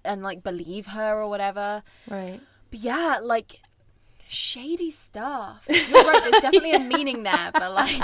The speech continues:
Speaker 1: I can't think what it is.
Speaker 2: Shady
Speaker 1: Like, what the
Speaker 2: stuff.
Speaker 1: fuck, dude? Like, I have a meeting with you tomorrow, and, like, yeah, like, were you
Speaker 2: Right.
Speaker 1: gonna,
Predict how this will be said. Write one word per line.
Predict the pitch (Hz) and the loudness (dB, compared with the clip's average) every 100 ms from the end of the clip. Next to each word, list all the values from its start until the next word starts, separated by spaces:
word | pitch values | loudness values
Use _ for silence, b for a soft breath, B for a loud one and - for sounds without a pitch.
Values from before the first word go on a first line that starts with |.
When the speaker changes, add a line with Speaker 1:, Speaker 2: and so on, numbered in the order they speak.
| 262 | -2
Speaker 1:
I | 285 | -4
can't | 254 254 226 | -6 -8 -8
think | 240 | -10
what | 226 214 | -12 -10
it | |
is. | 220 214 - - - | -8 -8 -10 -16 -18
Speaker 2:
Shady | 202 277 349 | -18 -12 -6
Speaker 1:
Like, | 339 311 311 | -4 -4 -6
what | 294 240 | -6 -2
the | 381 - | -2 -2
Speaker 2:
stuff. | - | 2
Speaker 1:
fuck, | 359 392 - | 4 4 0
dude? | 247 226 226 | -12 -10 -4
Like, | 233 226 | -4 -4
I | 240 | -6
have | 226 262 285 | -6 -2 -2
a | 262 | -4
meeting | 247 247 294 302 262 | -8 -8 -8 -10 -12
with | 233 | -12
you | 226 | -16
tomorrow, | 214 233 214 247 214 180 220 196 220 _ b b b b _ _ | -16 -14 -10 -8 -8 -8 -10 -12 -14 _ b b b b _ _
and, | 220 247 247 | -6 -6 -2
like, | 254 247 247 - - _ _ _ _ _ _ _ _ _ _ _ _ _ _ _ _ _ _ _ _ _ _ _ _ _ _ _ _ _ _ 254 | 0 0 -2 -10 -20 _ _ _ _ _ _ _ _ _ _ _ _ _ _ _ _ _ _ _ _ _ _ _ _ _ _ _ _ _ _ -6
yeah, | 294 370 294 | -2 0 0
like, | 226 233 | -2 -8
were | 233 | -8
you | 277 277 | -6 -6
Speaker 2:
Right. | 311 | -6
Speaker 1:
gonna, | 311 302 294 | -8 -8 -10